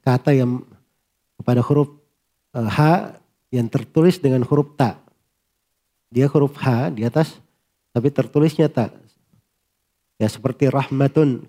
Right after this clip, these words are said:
kan rahmah, kan harusnya. Imra'atun, imra'ah. Ya kan? Ni'matun, harusnya ni'mah. Tapi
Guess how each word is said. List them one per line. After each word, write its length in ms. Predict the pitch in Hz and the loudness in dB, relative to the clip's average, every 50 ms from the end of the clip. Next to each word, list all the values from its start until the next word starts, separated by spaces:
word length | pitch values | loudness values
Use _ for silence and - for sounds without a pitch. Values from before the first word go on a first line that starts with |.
| - | -2
kan 160 | 127 127 120 | -2 -2 0
rahmah, 640 | 110 - 143 135 - 127 127 135 143 139 107 92 87 _ - | 0 -2 -2 -2 -2 -4 -2 0 2 0 0 -2 -10 _ -6
kan 160 | 110 113 113 | -4 -2 0
harusnya. 480 | 101 123 127 139 - - 113 101 - _ _ _ _ _ _ _ _ _ _ _ _ _ _ _ _ - | 0 0 0 0 -2 -4 -12 -12 -12 _ _ _ _ _ _ _ _ _ _ _ _ _ _ _ _ -2
Imra'atun, 800 | 131 135 139 147 151 160 151 151 143 - 165 147 123 - - - | 0 0 0 0 0 0 0 0 0 2 2 0 0 -2 -6 -4
imra'ah. 720 | 135 139 131 131 127 135 151 - 151 151 131 104 - - _ _ _ _ _ _ _ _ _ _ _ _ _ _ _ _ _ _ _ _ _ - | -2 -2 0 0 0 0 0 0 0 0 0 0 -4 -12 _ _ _ _ _ _ _ _ _ _ _ _ _ _ _ _ _ _ _ _ _ -4
Ya 100 | - 117 | -2 0
kan? 220 | 113 123 139 156 165 - _ _ | 2 2 0 -2 -2 -8 _ _
Ni'matun, 720 | - 147 175 190 175 165 156 156 151 - 160 135 117 104 - - _ _ _ _ _ - | 2 2 2 4 2 2 0 0 2 2 2 0 0 -2 -10 -18 _ _ _ _ _ -4
harusnya 320 | 123 127 131 127 - 139 131 | -2 -2 -2 0 0 0 2
ni'mah. 560 | 135 160 180 175 127 147 156 160 143 - - - _ _ _ _ _ _ _ _ _ _ _ _ _ _ _ _ _ _ | 2 2 0 0 0 0 2 2 2 0 -2 -12 _ _ _ _ _ _ _ _ _ _ _ _ _ _ _ _ _ _
Tapi 160 | - 123 113 | -6 -2 0